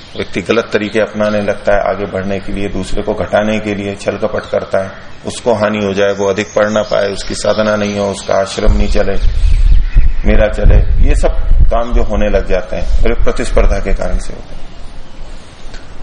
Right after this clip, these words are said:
तो ठीक है, ये मार्ग कठिन है, क्षुरस्य धारा है, एक तरफ वेद मंत्र भी, भी मिलता है, "तयोर यत् सत्यम यतरथ ऋजीयः।"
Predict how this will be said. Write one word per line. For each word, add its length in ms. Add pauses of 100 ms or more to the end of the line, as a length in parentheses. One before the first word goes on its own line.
तो 60
ठीक 280
है, 120
ये 80
मार्ग 420 (140)
कठिन 300
है, 280
क्षुरस्य 480
धारा 320
है, 260
एक 220
तरफ 460
वेद 220
मंत्र 280
भी, 140
भी 120
मिलता 260
है, 120 (3250)
"तयोर 360
यत् 200
सत्यम 580 (800)
यतरथ 500
ऋजीयः।" 440